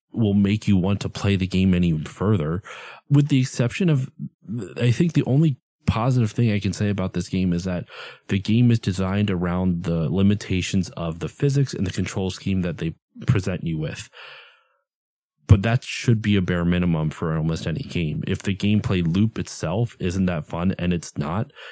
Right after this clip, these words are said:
it's, you ha-, you fight pretty much enemies that can get killed in one hit,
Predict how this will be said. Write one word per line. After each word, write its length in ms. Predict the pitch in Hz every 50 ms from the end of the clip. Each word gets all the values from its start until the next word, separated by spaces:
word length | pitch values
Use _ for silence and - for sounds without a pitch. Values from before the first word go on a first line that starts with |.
| - _
it's, 400 | - 92 87 82 - - - - _ _ _ _ _ _ _ -
you 160 | 95 92 85
ha-, 160 | 92 101 -
you 200 | - 98 95 98
fight 380 | - - - 110 117 127 - - - -
pretty 160 | - 135 113 110
much 180 | 107 104 -
enemies 360 | - 90 95 101 110 110 104
that 160 | - 90 87 -
can 120 | - 95
get 180 | 87 85 - -
killed 280 | - - 92 104 110
in 140 | 107 98 90
one 200 | 85 85 101 120
hit, 360 | 113 87 90 85 82 80 -